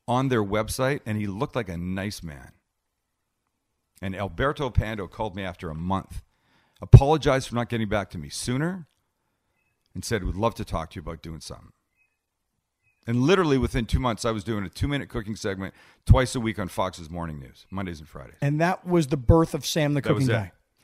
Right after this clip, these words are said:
Speaker 1: My first cookbook, in the acknowledgments, I thanked Alberto Pando for being the first guy to see something in Sam the Cooking Guy. You only need one person to believe in you.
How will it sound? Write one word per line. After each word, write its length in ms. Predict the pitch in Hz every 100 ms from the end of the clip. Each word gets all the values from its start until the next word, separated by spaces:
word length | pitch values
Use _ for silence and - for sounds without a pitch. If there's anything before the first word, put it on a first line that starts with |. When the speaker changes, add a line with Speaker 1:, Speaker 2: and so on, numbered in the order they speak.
| _ _ _ -
Speaker 1:
My 160 | 120
first 340 | - 170 180 -
cookbook, 500 | 156 - - - - _
in 140 | 120 131
the 100 | 120
acknowledgments, 840 | 98 110 117 147 139 175 185 - - _ _ _ _ -
I 100 | 101
thanked 320 | 127 127 -
Alberto 640 | 117 104 92 147 - 165
Pando 580 | - 123 117 113 110 107 _ _ _
for 140 | - 104
being 220 | 110 107
the 80 | 92
first 420 | - 151 151 -
guy 160 | 131 107
to 80 |
see 160 | 98 107
something 320 | - 82 92
in 80 | 82
Sam 220 | - 85
the 80 | 71
Cooking 240 | - - -
Guy. 420 | - _ _ - - - - - - _ _
You 160 | 147 190
only 180 | 262 285
need 200 | 247 180
one 260 | 165 185
person 560 | 170 175 170 147 120 101 - - -
to 120 | 156
believe 420 | 139 131 139 120
in 120 | 113
you. 220 | 87 64